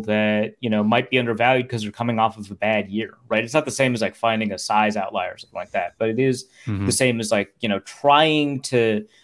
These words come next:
Speaker 1: figure out kind of where the most value available is historically. And it worked out, right? Zadarius Smith coming off of a bad year. The Vikings get something great out of him. Um, obviously, you had to trade him, but, like, y-, uh, that seemed like Marcus Davenport, like, that seems to be kind of the approach,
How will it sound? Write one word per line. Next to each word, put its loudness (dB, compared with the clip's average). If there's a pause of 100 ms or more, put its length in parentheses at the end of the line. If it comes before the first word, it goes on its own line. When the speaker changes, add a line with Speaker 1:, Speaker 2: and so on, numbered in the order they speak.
(160)
Speaker 1:
figure 2
out 4
kind -2
of -2
where 0
the 0
most 0
value 0
available -2
is 0
historically. -2
And 2
it 2
worked 2
out, 0
right? -4
Zadarius 0
Smith -14
coming -2
off -4
of -20
a -20
bad -4
year. 2 (300)
The -20
Vikings -2
get -6
something -14
great 2
out 4
of -8
him. 0 (340)
Um, -2 (440)
obviously, 0
you 2
had -2
to -12
trade 4
him, 2
but, 0
like, 0 (160)
y-, -10 (300)
uh, -2
that 4
seemed -4
like 2
Marcus 0
Davenport, 0
like, -6
that 0
seems 0
to -2
be 2
kind -2
of 0
the 0
approach, -2